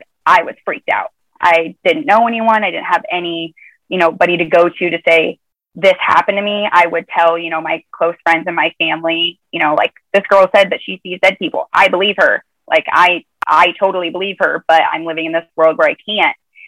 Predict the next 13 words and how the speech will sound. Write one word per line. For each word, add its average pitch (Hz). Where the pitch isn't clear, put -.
And 180
it -
was 165
so 175
frustrating. 165
And 160
I -
remember 165
just 165
feeling 165
so 170
defeated. 160
And 160